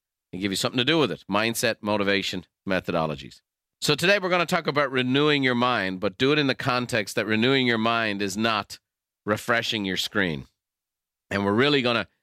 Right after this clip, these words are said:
kinda dive in today and talk about stopping something and starting something else. And that really is,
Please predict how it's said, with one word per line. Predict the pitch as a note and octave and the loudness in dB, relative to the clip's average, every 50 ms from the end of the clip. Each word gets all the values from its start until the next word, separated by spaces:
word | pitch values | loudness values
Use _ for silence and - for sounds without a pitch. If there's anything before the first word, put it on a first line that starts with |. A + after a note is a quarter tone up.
| _ _ _ _ _ | _ _ _ _ _
kinda | - C3+ B2 G#2 | -4 -2 0 0
dive | F2+ E2 C#3 C#3 D3 D#3 D#3 C#3 | 0 0 0 0 0 0 0 0
in | D3 C#3+ C3+ | 0 0 0
today | C3+ A#2+ A#2+ A#2 A#2 A#2+ A#2+ A#2 A#2+ B2 - _ _ - | 0 0 2 2 2 2 2 0 -2 -6 -12 _ _ -4
and | G#2 G2+ G2 G2 F#2+ G2 G2 F#2 E2 _ _ _ _ - | -2 0 0 0 0 0 -2 -4 -8 _ _ _ _ -6
talk | - - C#3+ C3+ C#3 - | -2 0 0 0 0 -2
about | B2+ A2 G#2+ A2+ G#2 G2+ F#2+ - _ _ _ _ _ - - | -4 -2 0 0 0 0 -2 -6 _ _ _ _ _ -8 -6
stopping | - - - D3+ D#3 E3+ - - D#3+ C#3+ | -4 -2 0 0 0 0 0 -2 -2 -2
something | C3 - D3 C#3+ C3+ - C#3+ B2 A2+ | 0 0 0 0 0 0 -2 -2 -2
and | G2+ F#2 | -2 -2
starting | - - A#2+ A2+ A2+ G#2+ G#2 | -2 0 0 0 0 -2 -4
something | - - A2 G2+ F#2 G#2 F#2 F2+ | -4 -4 -4 -4 -4 -4 -4 -4
else. | E2+ D2+ D2 - - - | -4 -4 -6 -8 -4 -2
And | A#2 C3+ | 0 0
that | D#3+ G3 F#3+ | 0 0 0
really | E3 E3 E3+ F3+ E3+ D#3 C#3+ | 0 2 2 4 4 4 2
is, | C#3+ C3+ A#2+ G#2 G2 - | 2 2 2 0 -2 -6